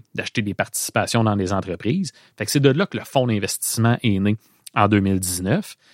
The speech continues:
Puis le fonds d'investissement a pris de plus en plus de place. Puis on, on, on s'est mis à, on, on était capable d'afficher de façon structurée la façon avec laquelle on voulait procéder à des investissements.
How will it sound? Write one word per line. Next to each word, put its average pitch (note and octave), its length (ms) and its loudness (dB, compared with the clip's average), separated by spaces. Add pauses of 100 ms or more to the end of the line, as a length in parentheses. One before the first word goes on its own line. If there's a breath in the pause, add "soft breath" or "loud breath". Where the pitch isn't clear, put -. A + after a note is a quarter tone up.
(1000 soft breath)
Puis F#3+ 140 -6
le D#3 140 0
fonds F#3 220 -4
d'investissement E3 600 -2
a - 40 0
pris D#3 160 -4
de C3+ 120 0
plus C#3+ 260 0
en C3+ 100 2
plus B2+ 240 -2
de B2 100 0
place. G#2+ 440 -4
Puis B2+ 180 -2
on, G2 280 -8
on, G#2+ 100 -8
on B2 120 -2
s'est C3+ 220 0
mis F#3 240 2
à, A2 240 0 (800)
on, B2+ 140 2
on D#3 140 6
était E3+ 200 2
capable G3 400 -2
d'afficher C3+ 420 0
de C#3 120 0
façon A#2 340 -4
structurée A#2 580 -2
la C3 140 0
façon A#2+ 360 -2
avec G2 160 -2
laquelle G#2+ 300 0
on G2+ 80 2
voulait G2 220 -2
procéder G2+ 400 -2
à A2 80 4
des G#2 160 2
investissements. G2 720 -4